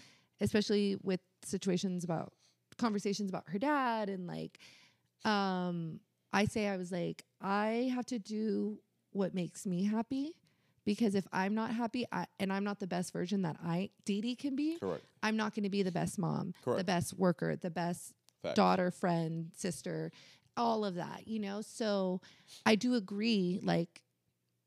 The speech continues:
Speaker 1: yourself, everyone, like, like the airplane, put the bag, you
Speaker 2: Oh, yeah.
Speaker 1: know, the air thing on you first
Speaker 2: Yeah.
Speaker 1: before you help your kid, you know?
Speaker 2: Right, exactly. But,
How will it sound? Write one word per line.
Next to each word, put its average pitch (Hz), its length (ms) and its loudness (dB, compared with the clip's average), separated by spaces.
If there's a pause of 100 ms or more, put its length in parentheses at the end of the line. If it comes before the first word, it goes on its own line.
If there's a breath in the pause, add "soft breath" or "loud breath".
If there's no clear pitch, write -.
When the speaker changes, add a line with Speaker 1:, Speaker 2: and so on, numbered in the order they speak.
(260)
Speaker 1:
yourself, 190 600 2 (100)
everyone, 175 440 2
like, 190 260 2 (120)
like 208 360 0
the 214 100 4
airplane, 190 480 -2 (520 soft breath)
put 240 160 4
the 247 80 0
bag, 208 340 6 (180)
you 214 100 0
Speaker 2:
Oh, - 60 4
yeah. 180 60 0
Speaker 1:
know, 180 220 -2 (260)
the 202 160 2
air 214 220 2
thing 214 260 0
on 196 140 2
you 208 200 6
first 180 420 2
Speaker 2:
Yeah. 185 60 0
Speaker 1:
before 175 400 0 (240 soft breath)
you 196 80 2
help 175 160 2
your 170 120 -4
kid, 214 360 -4
you 190 120 -6
know? 180 80 -4
Speaker 2:
Right, - 200 2 (180)
exactly. 113 380 -4 (300 soft breath)
But, 117 260 6